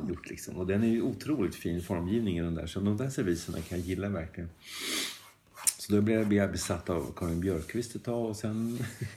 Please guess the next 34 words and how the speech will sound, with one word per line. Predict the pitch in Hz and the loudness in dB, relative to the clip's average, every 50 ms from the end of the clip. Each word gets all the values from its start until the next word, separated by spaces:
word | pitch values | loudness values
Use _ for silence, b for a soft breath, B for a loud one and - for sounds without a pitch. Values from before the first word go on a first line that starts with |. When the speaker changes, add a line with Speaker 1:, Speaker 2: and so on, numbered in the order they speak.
| 233 | -4
Speaker 2:
<laughs> | - - - - 226 - - - - - | -4 -4 -4 -6 -6 -4 -4 0 2 4
så | 117 | 4
söker | 110 - - 139 - - - - | 4 6 4 4 4 4 0 0
man | 143 135 | 0 2
sig | - 139 127 | 4 4 4
liksom | 135 135 - - 151 | 2 2 0 -2 -2
framåt. | - - 113 113 117 123 117 104 101 104 107 | 2 4 4 4 4 4 2 0 2 2 2
Och | 101 104 B B B B B B B B B B - | 0 0 B B B B B B B B B B -6
Bengt | 104 98 113 113 117 110 - | 0 4 4 4 4 2 0
Berglund, | - 85 110 110 113 107 101 98 92 90 98 110 117 117 113 113 120 | 0 2 2 4 4 6 6 6 6 6 4 4 6 4 4 4 4
en | 117 110 113 107 | 2 2 2 0
figur | - 113 98 110 104 104 104 104 101 101 | 2 4 6 6 6 6 6 4 4 2
som | 101 110 101 101 | 2 2 4 4
var | 98 104 101 | 4 2 0
tvärtom | - - 107 101 104 - - 104 123 131 123 110 104 - - - - | -2 -2 -2 -2 -2 -2 2 4 4 4 4 4 2 2 -2 -4 -2
nästan | - 113 107 104 - - 104 98 98 - | 2 2 2 2 2 2 2 2 2 4
uteslutande | - 110 90 - - - - - 123 131 131 - 104 98 95 92 92 90 - - - - - _ - - | 4 4 4 2 0 -6 -2 0 0 0 2 2 2 2 2 4 2 2 0 -2 -6 -10 -12 _ -16 -4
fri | - 98 101 95 90 95 95 | 0 2 4 4 4 2 0
konstnär | - 110 95 82 80 - - - - 202 196 - - | 0 0 0 0 0 -4 -6 -4 -2 -2 0 0 0
och | 104 98 | 0 2
fick | - 117 - | 2 2 2
jobba | 120 104 90 82 82 | 2 2 2 2 0
på | 82 82 | -2 -2
fabriken | - 92 87 85 87 92 98 - - 92 85 | -2 -2 -2 0 0 -2 -2 -2 -4 -4 -4
på | 87 | -4
samma | - - 80 82 98 | -2 -2 -2 -2 -2
sätt. | 98 - - - - | -2 -4 -6 -2 0
Han | - 139 | 2 2
gjorde | 156 151 135 113 | 2 2 2 2
inga, | 98 95 95 98 - - - - - _ - | 2 2 2 0 -2 -6 -10 -12 -8 _ 0
egentligen | 110 104 95 85 85 110 110 107 | 2 2 2 2 2 2 2 2
inga | 92 85 82 | 2 2 0
säljande | - - 117 107 87 82 85 85 87 87 90 | -2 0 0 2 2 0 0 -2 -2 -2 -2
serviser. | - - 90 87 104 127 139 131 - - 95 80 | 0 0 0 2 2 0 0 0 -2 -2 -4 -4